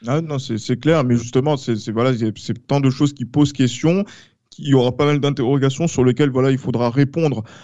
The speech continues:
assez, euh, rapidement avec, euh, suite à la trêve internationale. Euh, on dit que ça, c'est, ce sera pour recharger les batteries, travailler, souffler, et cetera.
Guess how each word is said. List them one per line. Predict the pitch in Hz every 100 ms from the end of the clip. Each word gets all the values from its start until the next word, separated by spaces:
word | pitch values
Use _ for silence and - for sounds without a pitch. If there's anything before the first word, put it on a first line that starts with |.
| - -
assez, | 120 120 - 156
euh, | 147 131 120 113 107
rapidement | 101 101 131 - 135 135 156 294 226
avec, | - 135 131
euh, | 127 120 113 110 110
suite | - 143 123 127
à |
la | 117
trêve | 117 - 123
internationale. | 117 120 117 117 131 202 220 - - - - - 123
Euh, | 135 135 135
on | 131 139
dit | 151
que | 160 147 135
ça, | 143 127 123
c'est, | - 127 117
ce | - -
sera | 123 135
pour | 131 123
recharger | 127 131 127 131
les | 135
batteries, | 135 - 151 160
travailler, | - 139 131 135 151
souffler, | 156 147 135 139 156
et | 143
cetera. | 139 135 127 151